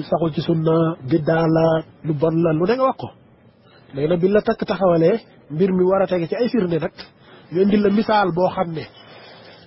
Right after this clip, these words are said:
misaal la boo xam ne yaa ngi koy def, say sëriñ ñu ngi koy def, mooy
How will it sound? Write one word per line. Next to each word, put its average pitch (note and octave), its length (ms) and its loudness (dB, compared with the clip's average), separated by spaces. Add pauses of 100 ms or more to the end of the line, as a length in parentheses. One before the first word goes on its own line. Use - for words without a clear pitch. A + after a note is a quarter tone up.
(140)
misaal G3+ 420 0
la F#3 80 0
boo F3 140 -2
xam F3 140 -6
ne E3+ 80 -4 (100)
yaa F#3+ 120 -4
ngi F#3+ 80 -10
koy F#3 140 -2
def, F3+ 140 -2 (1300)
say F#3+ 180 4 (800)
sëriñ F#3+ 320 0 (160)
ñu F#3 80 0
ngi F#3+ 40 -6
koy F#3 160 2
def, F3 160 -2 (1120)
mooy F3+ 240 2